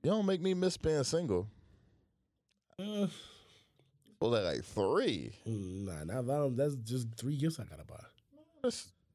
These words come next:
Speaker 1: also
Speaker 2: <laughs>
Speaker 1: three sex partners.
Speaker 2: Yeah, that's cool, but it's three gifts I gotta buy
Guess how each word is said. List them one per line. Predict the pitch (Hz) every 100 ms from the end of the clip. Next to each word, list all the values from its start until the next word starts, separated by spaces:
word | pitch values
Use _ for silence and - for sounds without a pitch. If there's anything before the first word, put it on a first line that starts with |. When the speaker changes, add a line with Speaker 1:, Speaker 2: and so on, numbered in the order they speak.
| - - 156
Speaker 1:
also | 233 156 -
Speaker 2:
<laughs> | 208
Speaker 1:
three | 214
sex | 240 294 -
partners. | 196 87 78 73 -
Speaker 2:
Yeah, | 170 247 254 190 127 113 104
that's | 139 -
cool, | - 170 214 185
but | 175
it's | 165 175
three | 131 156
gifts | 185 214 170
I |
gotta | 131
buy | 104